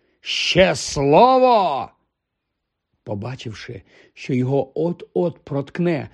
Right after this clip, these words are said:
гострий кінець парасольки бородатого велетня, дядько Вернон знову втратив відвагу, припав до стіни й затих. «Гаразд!» кивнув Гегрід,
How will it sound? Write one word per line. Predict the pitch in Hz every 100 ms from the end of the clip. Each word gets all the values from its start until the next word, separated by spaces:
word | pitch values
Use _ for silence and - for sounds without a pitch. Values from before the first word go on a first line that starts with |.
| _ _ -
гострий | 113 160 160 - 117
кінець | 110 143 143 -
парасольки | 127 117 - 170 151 -
бородатого | 123 127 131 147 135 120 101
велетня, | 117 226 226 190 175 92 - - _ _ _
дядько | 131 107 82 - 156
Вернон | 131 123 135 175 180 156 - - -
знову | 180 247 262 226 220
втратив | - 214 202 214 202
відвагу, | 208 175 214 196 202 202 - _ _ -
припав | 151 143 170 123
до | 127
стіни | 127 - 139 208
й | 185
затих. | 135 160 - 113 - - _ _ _ _ _ _ _ _ _ _
«Гаразд!» | - 80 92 87 82 80 104 151 180 139 85 - - - _ _ _ _ _ _
кивнув | - 135 135 135 113
Гегрід, | 139 127 107 101 -